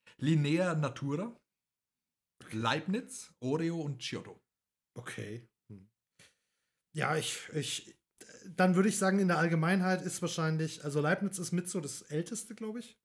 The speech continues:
Speaker 2: von den Sachen. Aber ich denke, dass Oreo ganz weit oben ist. Und ja,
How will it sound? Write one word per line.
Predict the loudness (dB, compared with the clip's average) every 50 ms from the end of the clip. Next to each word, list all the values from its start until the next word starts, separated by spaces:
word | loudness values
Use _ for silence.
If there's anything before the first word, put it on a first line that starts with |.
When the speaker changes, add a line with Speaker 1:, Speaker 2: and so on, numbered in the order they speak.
| _ -8
Speaker 2:
von | -6 -6
den | -6 -6
Sachen. | -8 -10 -10 -12 -14 -16 -18 _ _ _ _ _ _ -4
Aber | -4 -2
ich | 0
denke, | 0 -2 0 -2
dass | -4 -4 -6 -6 -4 -2
Oreo | 0 2 4 4 4 2 2 0
ganz | -2 -4 -4 -4 -4
weit | -4 -2 -2
oben | 0 0 0 0 0
ist. | -2 -4 -6 -8 -10 -14 _ _ _ _ _ _ _ _ _ _ _ _ _ _ _ _ _ _ _ _ _ _ _ _ _ -20 -20 _ -12
Und | -8 -6 -6 -4 -6 -6 -8 -12 -16 -20 -20 -20 _ _ _ _ _ _ _ _ _ _ _ _ _ _ _ _ _ -14
ja, | -10 -8 -8 -8 -8 -10 -14